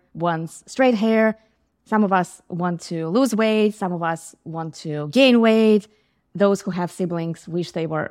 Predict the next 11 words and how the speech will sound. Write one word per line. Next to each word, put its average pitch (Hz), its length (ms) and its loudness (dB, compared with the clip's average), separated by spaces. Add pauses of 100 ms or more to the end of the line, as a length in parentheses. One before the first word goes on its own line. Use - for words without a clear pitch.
the 170 60 -2
only 262 280 6
child. 214 680 2
Those 175 340 -4
who 165 160 -8
don't 180 220 -2
have 185 200 -6
siblings 175 560 -6 (300)
wish 170 280 -6
they 165 140 -2
had 156 320 -6